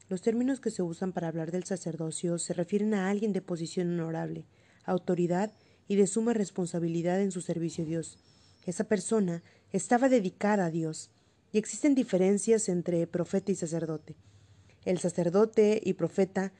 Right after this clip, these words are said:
si bien sí tenían muchas cosas básicas en común, pero hay una diferencia importante. El profeta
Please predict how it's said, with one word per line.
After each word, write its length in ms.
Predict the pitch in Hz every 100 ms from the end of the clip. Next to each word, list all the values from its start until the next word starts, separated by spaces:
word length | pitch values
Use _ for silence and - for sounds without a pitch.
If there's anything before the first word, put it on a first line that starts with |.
| _ _
si 180 | - 196
bien 400 | 185 185 233 269 _ -
sí 220 | - 196
tenían 680 | 262 220 185 185 175 170 - -
muchas 320 | 190 214 -
cosas 320 | 180 170 160
básicas 500 | 165 160 160 160 147
en 120 | 165
común, 380 | 151 175 185 175 _ _ _ _ _ - _
pero 320 | 214 214 226
hay 140 | 233
una 160 | 262 269
diferencia 760 | 233 214 208 214 - 240 220 -
importante. 800 | 202 180 180 175 170 165 156 156 - _ _ _ _
El 140 | 185
profeta 600 | 180 175 220 214 - 196